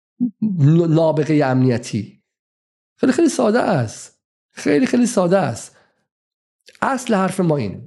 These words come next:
اصل حرف ما اینه که شما نمیتونی از یک عمری اصلاح طلبا رو دستگیر کنی، بگی: «چرا رفتی با فلان رسانه صحبت کردی؟»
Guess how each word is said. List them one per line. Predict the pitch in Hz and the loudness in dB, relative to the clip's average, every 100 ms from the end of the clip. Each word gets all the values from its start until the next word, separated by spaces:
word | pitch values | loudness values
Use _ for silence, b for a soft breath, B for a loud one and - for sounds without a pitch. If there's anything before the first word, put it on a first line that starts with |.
| - | -8
اصل | - 175 208 | -4 -2 -2
حرف | 185 160 | -2 -2
ما | 180 | -2
اینه | 185 196 | 0 -2
که | 190 208 208 B B B _ | 0 0 0 B B B _
شما | - - 151 131 170 175 185 185 - - | -12 -2 0 2 0 0 0 -4 -8 0
نمیتونی | 202 202 - 139 135 | 2 2 0 0 2
از | 127 123 - _ _ - | 2 -2 -12 _ _ -2
یک | 220 - - | -2 -2 -2
عمری | 196 247 240 170 170 | 0 2 2 2 0
اصلاح | 131 - 160 139 | -2 0 0 0
طلبا | 139 156 151 214 | -2 -2 0 0
رو | |
دستگیر | 151 156 131 - 247 240 | 0 0 -2 -2 -2 0
کنی، | 170 143 135 135 b b - | 0 0 0 -4 b b -4
بگی: | 196 247 | 0 0
«چرا | 247 277 247 | 0 0 2
رفتی | 165 - | 0 -2
با | 165 | -4
فلان | - 147 139 | -2 -2 0
رسانه | 135 135 143 | -2 0 -2
صحبت | 131 139 123 123 | 0 0 0 -2
کردی؟» | 127 113 110 | -4 -2 -4